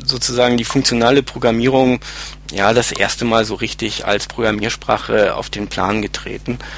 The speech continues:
Und, ähm, dann hat man so über die Jahre festgestellt, hm, was die damals gemacht haben,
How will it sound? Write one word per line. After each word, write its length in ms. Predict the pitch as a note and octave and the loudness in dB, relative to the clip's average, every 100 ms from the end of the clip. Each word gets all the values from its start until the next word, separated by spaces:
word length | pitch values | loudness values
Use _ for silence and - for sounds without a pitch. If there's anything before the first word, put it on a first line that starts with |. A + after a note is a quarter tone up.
| - - - | -14 -16 -12
Und, 720 | - G#2+ G#2 G#2 F#2 - - | -2 2 2 2 -4 -8 -2
ähm, 300 | A2 G#2+ G2+ - - | 0 0 0 -6 0
dann 140 | A#2+ | 4
hat 140 | E3 D#3 | 4 4
man 140 | D3+ | 4
so 100 | D3+ | 2
über 180 | D3 C3+ | 2 0
die 120 | A#2+ | 2
Jahre 340 | A2+ C#3+ D3+ | 4 4 2
festgestellt, 840 | C#3 D3+ - - - C3 C3 C#3 - - - - | 0 -2 -2 -4 -2 2 4 4 0 -12 -4 -4
hm, 320 | C#3 D3+ G3+ G#3 - - | 2 4 4 2 -8 0
was 180 | C3+ - | 0 0
die 80 | C#3 | 2
damals 400 | C#3 C#3 C3+ - | 4 4 2 0
gemacht 480 | G#2+ A#2 F3 - | 2 2 2 0
haben, 460 | D3+ D3 D3 D3+ | 2 2 4 2